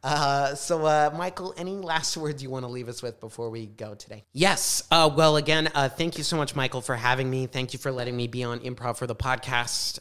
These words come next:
uh, the show that, in a way, I've been on every week. Uh, yeah, I just wanna say, um, I'm so thankful to be a part of Improv for the People. Uh, I'm so thankful to have discovered improv and gotten to do comedy and getting to do this show.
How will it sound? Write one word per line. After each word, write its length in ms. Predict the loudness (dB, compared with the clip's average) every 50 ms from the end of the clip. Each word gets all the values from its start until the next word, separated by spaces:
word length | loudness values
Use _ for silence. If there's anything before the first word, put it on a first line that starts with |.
| -6
uh, 160 | -2 -2 0 0
the 100 | 0 0
show 280 | 2 4 6 6 6
that, 280 | 6 4 4 4 2 2
in 80 | 2
a 60 | 2 4
way, 280 | 6 6 6 6 4 2
I've 160 | 0 0 2 2
been 160 | 2 2 2
on 140 | 0 -2 -2
every 180 | -4 -4 -6
week. 340 | -6 -6 -8 -10 -12 -20 -20 -20 -20 -20 -20 -20 -20 _ _ _ 2
Uh, 400 | 4 4 6 6 6 4 4 2 2
yeah, 160 | 0 -2 -2
I 100 | 0 -2
just 200 | -2 -2 -2 -2
wanna 160 | 0 0 0 0
say, 480 | 0 2 2 2 2 2 0 -2 -4 -8 -12 _ _ _ -4
um, 500 | -2 0 0 0 -2 -4 -8 -8 -12 -12 _ -4
I'm 140 | -4 -2 -2
so 240 | 0 0 0 -2
thankful 400 | -2 -2 -4 -4 -4 -4 -4 -4
to 60 | -4 -2
be 100 | -4 -4
a 80 | -6
part 180 | -4 -6 -6 -6
of 80 | -6 -8
Improv 360 | -6 -6 -4 -4 -4 -6 -6
for 60 | -8
the 80 | -10 -10
People. 580 | -10 -12 -10 -8 -8 -6 -6 -6 -8 -10 _ _ _ _ _ _ _ _ _ _ _ -10 -8
Uh, 20 |
I'm 240 | -6 -6 -6 -6 -6
so 180 | -4 -4 -4
thankful 380 | -4 -2 -4 -4 -4 -4 -4 -4
to 140 | -2 0 -2
have 100 | -2 -2
discovered 480 | -2 -4 -4 -2 0 0 0 -2 -2
improv 540 | -4 -4 -6 -4 -2 -2 -2 0 0 -2 -4
and 220 | -4 -4 -4 -4 -4
gotten 240 | -4 -4 -4 -4 -6
to 100 | -8 -8
do 220 | -8 -6 -8 -8
comedy 480 | -8 -10 -10 -10 -8 -6 -6 -6 -6 -6
and 240 | -6 -6 -8 -10 -8
getting 220 | -8 -6 -6 -6
to 80 | -8 -10
do 120 | -10 -10
this 140 | -8 -8 -6
show. 440 | -4 -4 -2 -2 -2 -2 -2 -4 -8